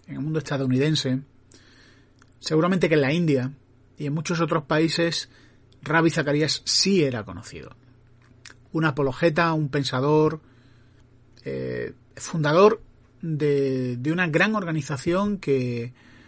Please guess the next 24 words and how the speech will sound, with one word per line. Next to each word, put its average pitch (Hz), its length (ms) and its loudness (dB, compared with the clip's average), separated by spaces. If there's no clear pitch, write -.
como 139 280 -4
dice 160 260 0
su 156 180 0
eslogan, 147 480 2
¿no? 185 260 -6
Ayudaba 156 680 -2
a 151 100 -6
los 139 160 -6
creyentes 156 680 0
a 165 120 -6
pensar 170 640 -4
y 156 140 -4
a 143 60 -2
los 131 140 -4
no 147 160 -4
creyentes 147 680 -4
a 131 160 -8
creer. 135 460 -4
Que 139 640 2
tiende 196 340 2
puentes 175 580 -4
entre 131 800 -6
un 165 100 2
mundo 190 380 4